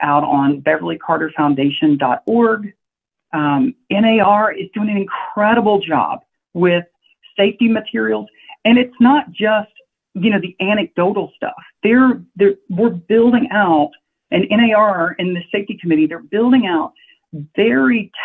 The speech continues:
tailored safety messages or safety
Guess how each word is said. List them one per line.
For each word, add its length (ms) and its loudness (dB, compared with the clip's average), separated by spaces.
tailored 640 -4
safety 300 0
messages 560 -2
or 80 -8
safety 480 -2